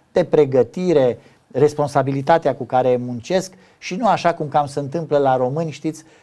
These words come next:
când au dispărut din viață, atunci noi vorbim trei zile, „Ce om mare a fost, domnule, respectiva persoană, uite, l-am pierdut, dar el a fost foarte bun.” Nu, eu zic că atâta timp cât sunt în viață, să-i apreciem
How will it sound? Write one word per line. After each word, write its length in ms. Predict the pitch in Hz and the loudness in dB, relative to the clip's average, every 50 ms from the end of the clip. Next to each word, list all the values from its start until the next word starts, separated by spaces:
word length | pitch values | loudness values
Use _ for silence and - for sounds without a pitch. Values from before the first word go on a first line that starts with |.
| _ _ | _ _
când 180 | - - 170 156 | -2 0 2 4
au 160 | 165 160 160 | 6 6 4
dispărut 500 | 143 143 139 135 - - 170 170 185 175 | 4 0 -4 -2 2 4 4 6 4 2
din 160 | 139 147 143 | 2 -2 -4
viață, 520 | 135 143 165 180 185 180 - 165 156 147 - - - | 0 4 6 6 4 4 2 0 0 0 0 -6 -4
atunci 400 | - 185 170 - 190 180 135 - | 0 0 0 2 0 -2 0 0
noi 200 | 139 139 151 151 | 0 2 2 0
vorbim 440 | 131 123 135 123 113 135 160 147 131 | 0 2 0 0 0 0 -4 -4 0
trei 240 | 135 147 151 143 123 | 2 2 2 2 2
zile, 400 | 107 113 156 165 160 147 135 - - - - _ | -2 0 2 4 4 4 4 0 -6 -20 -20 _
„Ce 220 | - - - 185 | -8 0 2 4
om 260 | 185 175 175 180 180 156 147 | 4 6 4 4 2 2 2
mare 260 | 151 170 170 160 147 | 4 6 6 6 6
a 80 | 135 117 | 4 4
fost, 340 | - - 160 165 151 123 | 4 4 4 4 4 4
domnule, 580 | 127 151 147 147 143 135 131 127 127 127 123 123 | 2 0 0 0 0 0 2 2 2 2 2 2
respectiva 540 | 123 131 123 - 135 123 - 156 156 147 131 | 0 0 -2 -4 -6 -6 -4 0 2 2 2
persoană, 680 | 139 123 117 110 104 - - 180 180 170 160 156 143 135 - - - _ | 2 -2 -2 -2 -4 -2 0 2 2 2 0 -2 -4 -4 -8 -20 -12 _
uite, 420 | - 165 170 165 - 143 123 113 - - _ | 2 2 2 4 4 4 2 2 0 -8 _
l-am 260 | - 143 147 147 143 131 | 2 4 4 4 4 0
pierdut, 680 | 139 143 139 135 131 120 139 175 196 196 175 - - - _ _ _ - | 0 2 2 2 2 0 0 2 2 2 2 -2 -10 -20 _ _ _ -4
dar 200 | 131 143 147 151 | 2 4 4 4
el 140 | 165 170 | 4 4
a 80 | 165 151 | 4 2
fost 220 | 143 165 165 156 | 2 2 -2 0
foarte 300 | - - 156 147 135 143 | 0 0 0 0 0 -2
bun.” 180 | 135 135 143 160 | -4 -4 -4 -2
Nu, 200 | 170 160 127 - - - _ _ - | -2 -2 -4 -4 -10 -20 _ _ -2
eu 160 | - 156 156 | 0 2 2
zic 200 | 147 156 190 185 | 2 0 -4 0
că 80 | - 160 | 2 2
atâta 400 | 147 143 - 175 - 160 151 143 | 2 2 0 0 2 4 4 4
timp 260 | 147 156 147 139 139 | 2 -4 -6 -6 -4
cât 160 | - 135 - | -4 -4 -4
sunt 340 | - - - 160 165 147 - | -4 -10 -6 -4 -4 0 0
în 140 | 139 123 123 | 0 0 0
viață, 520 | 120 143 165 175 170 170 - 175 165 165 - - _ | 2 4 4 4 4 2 0 0 0 0 -2 -12 _
să-i 220 | - - - 143 135 | -12 -2 2 2 2
apreciem 680 | 123 123 - 135 123 117 - - 151 160 185 185 175 | 2 2 0 -4 -6 -6 -6 -4 -2 -2 -2 -2 -4